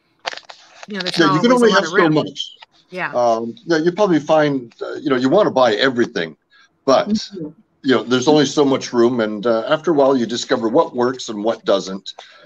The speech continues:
Speaker 2: And you kind of pare down until, uh, you know, like you say, you go on a number of camping trips. If you don't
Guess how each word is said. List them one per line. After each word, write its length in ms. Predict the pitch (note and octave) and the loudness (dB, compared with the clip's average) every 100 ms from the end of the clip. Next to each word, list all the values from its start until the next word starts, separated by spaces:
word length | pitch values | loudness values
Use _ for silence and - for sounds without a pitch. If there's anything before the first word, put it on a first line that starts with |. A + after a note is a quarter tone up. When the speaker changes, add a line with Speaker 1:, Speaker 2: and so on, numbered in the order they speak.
| _ B2 | _ -6
Speaker 2:
And 80 | |
you 80 | A#2+ | -4
kind 140 | B2+ D3+ | -2 -2
of 120 | C3+ | -4
pare 260 | C3+ C3+ A#2+ | -2 0 2
down 360 | A#2 A#2 A#2+ | 2 2 0
until, 580 | A2+ G2+ B2 A#2+ A#2 A#2 | -2 -6 -2 0 0 2
uh, 340 | A#2 A#2 A#2+ A#2 | 2 4 2 0
you 80 | B2+ | -2
know, 200 | A#2 - _ - _ - | -4 -6 _ -20 _ -2
like 140 | C3+ | -2
you 60 | C3+ | 0
say, 120 | D3 | 0
you 140 | A#2 | 2
go 140 | C3 C#3 | 4 4
on 80 | C3+ | 4
a 60 | |
number 260 | B2 C3 B2+ | 0 0 -2
of 140 | A#2+ | -2
camping 320 | C3 B2+ C3 C3 | -4 -4 -6 -4
trips. 280 | D3 D3 | -6 -4
If 120 | G2 A2+ | -6 -2
you 60 | |
don't 240 | A#2+ B2+ | -2 -4